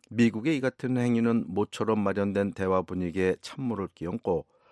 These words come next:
정세를 원점으로 되돌려 세우려는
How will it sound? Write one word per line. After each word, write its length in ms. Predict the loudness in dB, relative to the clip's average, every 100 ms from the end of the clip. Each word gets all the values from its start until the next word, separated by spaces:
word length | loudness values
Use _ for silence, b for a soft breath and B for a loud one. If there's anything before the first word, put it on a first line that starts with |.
| b b
정세를 600 | -4 0 2 2 0 0
원점으로 760 | 2 2 2 0 2 4 2 2
되돌려 920 | -4 -2 -2 0 -2 -4 _ -6 -6
세우려는 580 | -4 -4 -4 -2 -2 -4